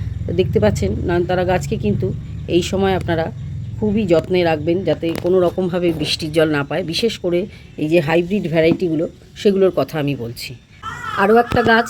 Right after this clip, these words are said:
যেটা অতিরিক্ত বৃষ্টিতে ক্ষতি হয়, সেটা হচ্ছে জারবেরা। জারবেরাকে বাঁচিয়ে রাখতে গেলে আপনাদের কিন্তু বৃষ্টির জল থেকে একদম আড়াল করে রাখতে হবে, তা নাহলে কিন্তু জারবেরা গাছেরও ওই নয়নতারা গাছের মতনই অবস্থা হবে, ফাঙ্গাস লেগে একদম গাছ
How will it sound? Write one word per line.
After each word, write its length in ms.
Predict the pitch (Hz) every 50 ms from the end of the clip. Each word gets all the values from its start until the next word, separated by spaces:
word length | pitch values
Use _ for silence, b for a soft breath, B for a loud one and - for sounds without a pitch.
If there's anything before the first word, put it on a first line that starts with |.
| - - - - - 190
যেটা 220 | 196 - 202 196 190 - 151
অতিরিক্ত 340 | - - 202 196 190 196 - 208
বৃষ্টিতে 420 | 185 175 175 170 - 202 175 196 190
ক্ষতি 320 | 190 - 175 160 - 175
হয়, 200 | 165 180 190 220
সেটা 220 | 247 - 170 180 170
হচ্ছে 260 | 175 175 - - 196 185
জারবেরা। 480 | 170 165 156 147 147 151 160 151 165 190 - - B B B B B B 170
জারবেরাকে 540 | 151 180 175 175 175 196 196 208 202 220 226 226
বাঁচিয়ে 400 | 190 175 156 156 - 190 185 185
রাখতে 280 | 185 180 - - 190
গেলে 240 | 180 180 165 160 170 240 - - - - - - -
আপনাদের 360 | - 156 - 165 160 170 165 165
কিন্তু 280 | - 170 165 170 180 196
বৃষ্টির 380 | 185 160 147 - - - 165 156
জল 180 | 165 147 143 147
থেকে 280 | 139 - - - - 180 214 -
একদম 440 | - 180 175 156 - 151 147 160 165 175
আড়াল 240 | 165 147 151 156 156 147 -
করে 140 | 165 170 165
রাখতে 320 | 156 151 147 - - 165
হবে, 180 | 160 147 143 165 202 - B B B B B -
তা 60 | - 170
নাহলে 220 | 165 170 170 175
কিন্তু 260 | 165 - 170 151 151 185 175
জারবেরা 380 | 151 165 156 151 151 165 165 160
গাছেরও 420 | 151 165 156 - - 196 240 - -
ওই 120 | - 180 180
নয়নতারা 440 | 165 151 143 147 151 156 170 175 175
গাছের 300 | 170 175 170 - 196 185
মতনই 320 | 180 175 165 185 190 196
অবস্থা 320 | 175 156 160 160 - - 190
হবে, 180 | 175 175 175 247 330 B B B B B B - -
ফাঙ্গাস 380 | 190 180 180 180 190 196 190 -
লেগে 300 | 190 180 175 165 180 208 262 - - - - - - - - - -
একদম 460 | 202 190 190 180 180 180 208 220 233 254 302 - - - - - - - 160 147
গাছ 220 | 170 160 165 185